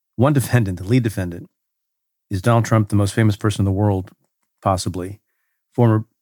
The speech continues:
commander-in-chief, president of the United States, and two very, very low sort of people on the totem pole.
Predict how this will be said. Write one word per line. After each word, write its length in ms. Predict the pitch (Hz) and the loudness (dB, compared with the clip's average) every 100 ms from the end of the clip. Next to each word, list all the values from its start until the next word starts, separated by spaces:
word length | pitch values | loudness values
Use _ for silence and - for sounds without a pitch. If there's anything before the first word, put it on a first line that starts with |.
| _ - | _ -6
commander-in-chief, 640 | 120 113 98 95 110 98 | 0 2 2 -2 -2 -2
president 300 | - 104 101 | -2 -2 0
of 60 | 95 | -2
the 60 | 95 | -2
United 200 | 98 95 | -2 -2
States, 380 | 139 120 - - _ _ _ _ _ _ _ _ _ _ _ _ _ - | -2 -2 -4 -16 _ _ _ _ _ _ _ _ _ _ _ _ _ -4
and 200 | 117 113 | -2 0
two 260 | - 160 | 4 4
very, 280 | 113 113 120 | 4 2 0
very 220 | 107 110 | 0 -2
low 420 | 101 101 107 110 120 | -2 -4 -2 -2 -4
sort 260 | - 104 | -4 -6
of 60 | 95 | -2
people 260 | 110 104 | -2 0
on 80 | 98 | -2
the 60 | 95 | -4
totem 300 | - 104 98 | -4 -4 -4
pole. 320 | - - | -8 -20